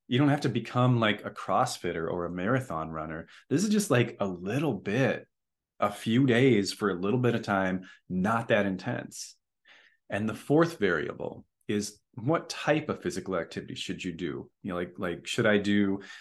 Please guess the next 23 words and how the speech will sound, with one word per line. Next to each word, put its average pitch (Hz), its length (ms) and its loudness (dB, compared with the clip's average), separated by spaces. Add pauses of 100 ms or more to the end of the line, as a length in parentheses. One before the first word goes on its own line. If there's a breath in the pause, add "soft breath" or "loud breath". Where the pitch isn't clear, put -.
should 165 160 4
I - 20 4
do 117 120 6
weight 135 280 4
training? 127 340 4
Should 120 160 -2
I 92 60 -4
do - 100 -10
cardio? 127 880 6 (260 loud breath)
Should 135 180 2
I 95 60 4
do 90 100 -4
CrossFit? 131 640 2
Should 139 160 2
I 107 40 0
do - 100 -8
sports? - 580 2
Should 110 180 -2
I 95 80 -2
do 87 120 -6
yoga? 123 720 4 (420 loud breath)
And, 113 360 2
and 101 320 0